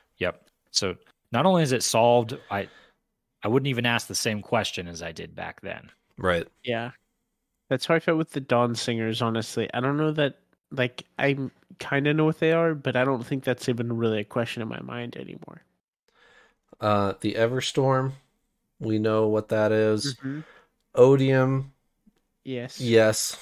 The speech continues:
Speaker 2: understand.
Speaker 3: I would say I know what that is.
Speaker 2: Adonalsium. Are you guys confident with your ability to understand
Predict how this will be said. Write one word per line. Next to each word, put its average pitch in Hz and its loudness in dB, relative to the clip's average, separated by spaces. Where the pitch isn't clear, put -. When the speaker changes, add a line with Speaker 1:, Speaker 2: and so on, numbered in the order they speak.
Speaker 2:
understand. 104 -2
Speaker 3:
I 127 -10
would 127 -8
say 123 -4
I - -6
know 120 -6
what 117 -8
that 117 -10
is. 117 -8
Speaker 2:
Adonalsium. 113 4
Are 107 0
you 101 2
guys 107 2
confident 110 0
with 104 -6
your 101 2
ability 98 0
to - -6
understand 92 -2